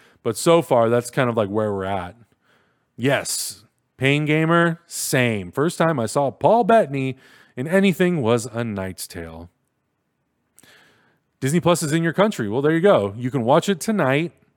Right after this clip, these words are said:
I'm assuming that it's debuting in every territory at the same time. Um, or maybe the, maybe the release dates are shifted a little bit. I'm not a hundred percent sure, but it's good. I liked it. I think it's, uh,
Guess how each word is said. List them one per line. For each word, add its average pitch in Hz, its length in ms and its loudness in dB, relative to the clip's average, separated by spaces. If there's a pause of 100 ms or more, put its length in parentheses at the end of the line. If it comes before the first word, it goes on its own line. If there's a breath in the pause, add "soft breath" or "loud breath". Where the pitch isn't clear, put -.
(400)
I'm 131 200 -2
assuming 170 460 0
that 135 100 2
it's 110 140 -4
debuting 127 640 -2 (280 soft breath)
in 113 220 -8
every 139 240 0
territory 110 720 0
at 95 120 -8
the 98 60 -18
same 117 640 -8 (840)
time. 104 580 -8 (420 soft breath)
Um, 101 220 -2
or 123 80 0
maybe 226 220 4
the, 202 120 6
maybe 147 360 -2
the 143 120 0 (120)
release 123 320 -2
dates - 180 -2
are 104 60 -4
shifted - 340 -6
a 104 60 -4
little 98 180 -4
bit. 95 100 -6
I'm 101 120 -6
not 120 160 -2
a - 20 -2
hundred 107 260 -8
percent 98 300 -10
sure, 92 340 -8 (460 soft breath)
but 120 380 2
it's 196 200 2
good. 123 380 2 (420)
I 160 140 -4
liked 160 320 2
it. 101 100 -12
I 120 120 -6
think 160 240 -8
it's, 151 260 -8
uh, 131 280 2